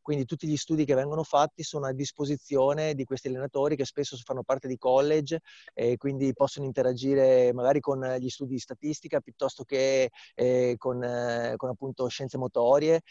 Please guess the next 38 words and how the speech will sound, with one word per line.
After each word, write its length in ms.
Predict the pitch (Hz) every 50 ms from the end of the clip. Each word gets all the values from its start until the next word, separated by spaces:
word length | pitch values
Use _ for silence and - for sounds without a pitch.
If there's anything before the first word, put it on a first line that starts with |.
| - -
e 140 | - - 127
cosa 220 | - - 147 143 143
che 80 | 127
in 60 | 135
Italia 560 | 151 143 - 143 131 135 143 147 156 160 156 151
probabilmente 580 | - 131 131 139 143 135 127 135 143 - 151
è 40 | 143
molto 360 | 135 131 131 139 147 - 147
più 100 | 110 -
complicato 480 | 117 135 131 - 143 - 139 135 - 147
per 120 | - -
un 60 | 135 127
allenatore 280 | 123 123 120 - 139
professionista 720 | 127 - 110 104 131 - - 156 143 127 131 135 - - 156
poter, 600 | 139 - 135 - - 135 131 123 120 117 113 107 - _ _ _ _ _
eh, 320 | - 113 113 110 110 107 110
avvalersi 680 | - - 123 120 135 139 131 135 143 139 - - -
di 80 | 139 131
strutture 400 | - - - 123 - - 131 123
del 140 | 117 117 110
genere. 400 | 104 110 107 107 113 110 - - - _ _ _ _ _
Eh, 600 | - - 120 120 120 117 117 117 120 120 123 -
e 40 | -
penso 260 | - 160 156 147 -
che 80 | 131 143
l'esempio 300 | 135 131 135 151 139 143
di 80 | 135 135
Giuseppe 680 | 123 151 139 135 151 139 143 131 - - 160 160 160 147
sia, 300 | - - 139 131 123 123
eh, 1040 | 120 117 117 113 110 110 107 107 107 110 113 113 110 87 - - 117 113 120 -
fra 180 | - - - 135
tanti, 600 | - - 123 127 135 139 135 - 147 143 147 143 143
molto 260 | 127 117 120 113 -
importante, 640 | 127 113 - 135 120 - 131 117 120 123 127 - 143
dove 240 | 127 127 117 117 117
lui 420 | 113 123 127 127 120 120 117 117
ha 120 | 113 110 107
studiato, 800 | - - - - 120 127 123 123 123 123 110 - 123 117 113 117